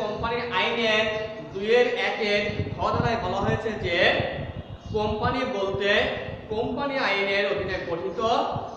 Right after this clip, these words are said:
ও নিবন্ধিত অথবা কোনো বিদ্যমান কোম্পানিকে বোঝায়। কোম্পানির মোট মূলধনকে কতকগুলো ক্ষুদ্র ক্ষুদ্র অংশে বিভক্ত করা হয়। এক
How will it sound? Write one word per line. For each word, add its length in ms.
ও 40
নিবন্ধিত 560
অথবা 340
কোনো 160
বিদ্যমান 460
কোম্পানিকে 580
বোঝায়। 400
কোম্পানির 640
মোট 160
মূলধনকে 580
কতকগুলো 460
ক্ষুদ্র 240
ক্ষুদ্র 200
অংশে 260
বিভক্ত 300
করা 220
হয়। 220
এক 80